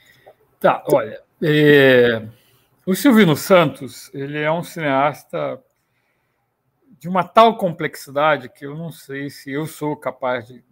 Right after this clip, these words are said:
dar conta de uma figura como essa em todas as suas dimensões, porque ele é um cara que,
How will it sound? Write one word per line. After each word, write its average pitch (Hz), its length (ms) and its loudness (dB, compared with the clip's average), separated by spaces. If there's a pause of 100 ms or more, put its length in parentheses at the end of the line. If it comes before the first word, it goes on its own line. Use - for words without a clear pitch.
dar 135 260 -8
conta 151 380 -10
de 113 120 -20
uma 123 120 -18
figura 123 380 -20
como 127 320 -16
essa 127 400 -14 (840)
em 147 80 -12
todas 143 360 -8
as 147 140 -4
suas 135 260 -8
dimensões, 143 720 -10
porque - 300 -12
ele 190 160 -2
é 202 40 0
um 196 140 -4
cara 180 340 0
que, 185 320 -12